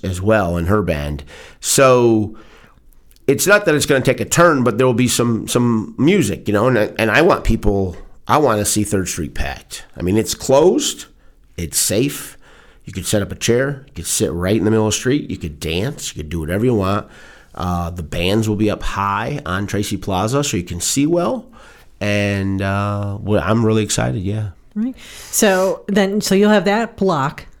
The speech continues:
Speaker 2: there, right,
Speaker 1: Yep.
Speaker 2: in front, in front of Tracy Plaza and City
Speaker 1: Sure.
Speaker 2: Hall. That'll be closed down, but then, and then we'll have the movie here at the Reg, which
Speaker 1: Yep.
Speaker 2: is, which is awesome.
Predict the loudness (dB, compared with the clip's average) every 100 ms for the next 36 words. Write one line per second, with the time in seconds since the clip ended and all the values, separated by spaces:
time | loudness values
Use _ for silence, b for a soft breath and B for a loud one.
0 | _ -2 -2 0 0 2 2 2 0 0
1 | -4 -2 0 2 0 0 -2 0 0 0
2 | 0 0 2 2 2 0 -2 B B B
3 | -2 0 0 -2 -2 -2 0 0 0 0
4 | -2 0 0 0 0 -2 0 0 -2 -2
5 | -2 -2 0 0 2 2 0 -2 -4 -4
6 | -4 -2 0 0 2 2 2 0 -2 0
7 | 0 0 0 0